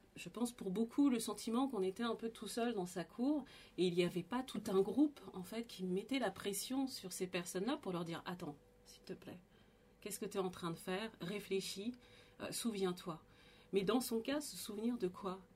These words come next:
Qu'est-ce qu'elle a appris à l'école ? Qu'est-ce qu'elle a appris dans l'éducation civique ? Quand ils sont chez eux, ces personnes-là, dans leur famille, qu'est-ce qu'on dit du noir ou de la noire ?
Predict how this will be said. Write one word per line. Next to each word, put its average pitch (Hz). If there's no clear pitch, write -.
Qu'est-ce 269
qu'elle 208
a 214
appris 196
à -
l'école ? 240
Qu'est-ce 262
qu'elle 220
a 214
appris 240
dans 202
l'éducation 196
civique ? 240
Quand -
ils 269
sont 277
chez 262
eux, 285
ces 220
personnes-là, 202
dans 202
leur 196
famille, 233
qu'est-ce 294
qu'on 233
dit 240
du 202
noir 220
ou 202
de 185
la 185
noire ? 208